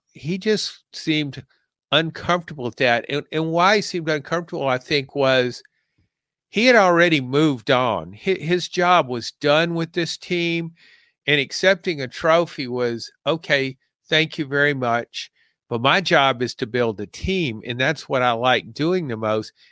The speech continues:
And I've gotta start building another team. And this championship trophy might be,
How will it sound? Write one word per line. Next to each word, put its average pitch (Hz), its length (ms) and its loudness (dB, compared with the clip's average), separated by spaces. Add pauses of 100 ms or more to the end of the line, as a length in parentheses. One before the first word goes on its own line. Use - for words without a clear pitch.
(100)
And 120 100 0
I've 185 140 2
gotta 170 240 4
start 143 360 4
building 143 320 2
another 160 340 -2
team. 135 400 -4 (560)
And 131 180 0
this 170 160 -2
championship 175 720 -4
trophy 147 640 0 (380)
might 160 340 -2
be, 156 460 0